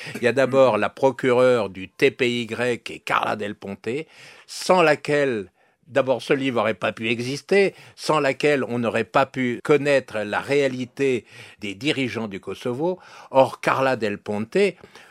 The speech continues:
qu'on applaudissait dans un premier temps, parce que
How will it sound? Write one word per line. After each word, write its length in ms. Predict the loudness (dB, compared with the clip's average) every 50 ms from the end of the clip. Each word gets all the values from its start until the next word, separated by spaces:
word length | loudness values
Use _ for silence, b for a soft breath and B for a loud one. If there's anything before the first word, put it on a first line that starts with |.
| B B B B
qu'on 200 | -8 -6 -6 -4
applaudissait 880 | -6 -8 -8 -6 -8 -8 -8 -8 -8 -6 -6 4 6 6 6 6 4 -2 b b b b -4
dans 220 | -2 -2 0 2
un 100 | 0 0
premier 360 | 0 -4 -10 -6 -4 -4 -4
temps, 240 | 0 2 2 2 2
parce 260 | -2 -6 -10 -10 -4
que 160 | -2 -2 -2